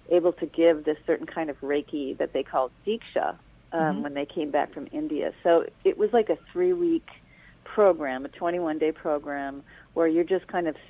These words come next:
Speaker 1: steeped in this most beautiful vibration. Um, and all you're doing is kind of receiving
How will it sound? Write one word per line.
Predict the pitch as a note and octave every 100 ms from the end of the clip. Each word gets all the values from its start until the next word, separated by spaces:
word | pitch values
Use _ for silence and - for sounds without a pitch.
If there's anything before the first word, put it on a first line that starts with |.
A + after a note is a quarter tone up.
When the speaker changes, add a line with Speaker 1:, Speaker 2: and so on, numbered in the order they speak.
| -
Speaker 1:
steeped | - F#3 D#3 - -
in | E3+ D#3
this | D3 -
most | E3 D3+ C3 C#3
beautiful | D3 D#3 F#3 F#3 G3 G3 G3+ G3+ -
vibration. | E3+ E3 E3 D#3+ C#3+ C#3+ - - - _ -
Um, | D3+ C#3+ C3+ C#3 _ -
and | D#3 D3+ D3+ C#3+ - - - -
all | - D#3+
you're | F3 F3+
doing | F3+ F3 F3+
is | D#3+
kind | - E3+
of | D3+
receiving | D#3 - E3+ E3 E3